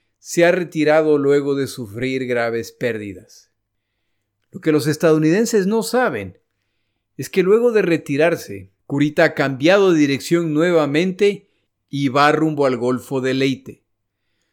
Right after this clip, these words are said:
Sus embarcaciones han navegado a través de los estrechos,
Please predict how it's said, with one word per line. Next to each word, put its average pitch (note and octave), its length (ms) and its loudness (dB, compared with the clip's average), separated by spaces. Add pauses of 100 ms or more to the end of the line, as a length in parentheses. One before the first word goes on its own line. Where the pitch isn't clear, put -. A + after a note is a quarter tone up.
(100)
Sus A2+ 240 -12
embarcaciones C#3 880 0
han F#3 160 -2
navegado E3+ 640 2
a E3 60 -4
través C#3+ 360 0
de D3+ 80 0
los C3 220 -4
estrechos, - 760 -6